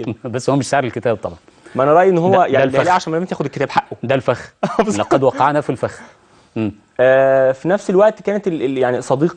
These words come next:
Speaker 1: الحقيقة عبد الرحمن الصواف والناشر الأستاذ سليمان القلشي
Speaker 2: مم.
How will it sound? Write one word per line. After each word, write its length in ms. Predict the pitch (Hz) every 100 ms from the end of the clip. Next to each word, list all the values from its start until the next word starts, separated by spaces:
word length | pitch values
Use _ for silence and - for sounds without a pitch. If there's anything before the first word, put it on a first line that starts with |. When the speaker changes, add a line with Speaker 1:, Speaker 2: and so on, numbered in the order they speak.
| -
Speaker 1:
الحقيقة 540 | 117 - 135 151 135
عبد 240 | 113 113 113
الرحمن 240 | 113 156
الصواف 580 | 156 123 123 139 - -
والناشر 840 | 120 127 143 - 113 113 139 - 123
الأستاذ 240 | 104 139
سليمان 280 | - 123 131
القلشي 440 | 131 143 - 117 104
Speaker 2:
مم. 100 | 104